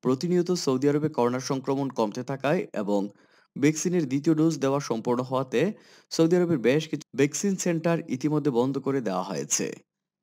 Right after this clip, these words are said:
এই ছিল সৌদি থেকে পাওয়া আজকের তিনটি বিশেষ খবর। আপনারা যারা দেখছেন তারা সকলে শেয়ার করে অন্যদেরকেও জানার সুযোগ করে দিন।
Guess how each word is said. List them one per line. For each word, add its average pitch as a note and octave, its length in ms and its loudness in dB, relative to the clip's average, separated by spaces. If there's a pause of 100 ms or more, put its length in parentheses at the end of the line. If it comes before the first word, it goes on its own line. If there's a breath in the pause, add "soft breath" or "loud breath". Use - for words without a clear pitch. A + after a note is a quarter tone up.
এই B2 100 0
ছিল A#2+ 220 0
সৌদি A2+ 320 0
থেকে A#2 240 -8
পাওয়া G#2+ 360 2 (160)
আজকের C3+ 340 0
তিনটি E3 300 -2
বিশেষ D3 420 -2
খবর। D3+ 320 2 (600)
আপনারা A2 300 0
যারা G#2+ 180 2
দেখছেন G2+ 400 -4
তারা A2 180 -2
সকলে A#2+ 380 -4
শেয়ার C3+ 280 -2
করে C3 260 -4 (500 soft breath)
অন্যদেরকেও D3+ 680 4
জানার C3 400 2
সুযোগ C3+ 460 -2
করে D#3 240 2
দিন। D#3 220 2